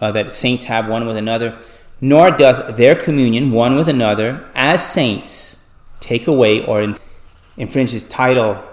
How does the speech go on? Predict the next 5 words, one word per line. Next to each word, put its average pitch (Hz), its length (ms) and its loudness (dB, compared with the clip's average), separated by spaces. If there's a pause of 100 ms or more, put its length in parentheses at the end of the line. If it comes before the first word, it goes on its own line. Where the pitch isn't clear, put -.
(600)
or 117 560 2
propriety 110 760 -2 (280)
which 110 240 -8
each 143 320 -4
man 113 480 0